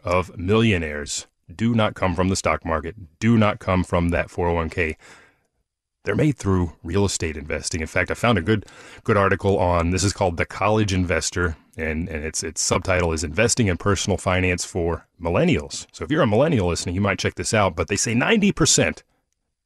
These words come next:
ninety percent of the world's millionaires have come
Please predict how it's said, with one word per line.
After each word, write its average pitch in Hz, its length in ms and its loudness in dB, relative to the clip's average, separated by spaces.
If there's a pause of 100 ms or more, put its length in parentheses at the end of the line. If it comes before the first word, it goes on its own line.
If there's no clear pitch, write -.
(140)
ninety 107 240 2
percent 110 360 2
of 82 100 0
the 87 80 0
world's 90 320 2
millionaires 90 540 2
have - 180 -10
come 82 420 -2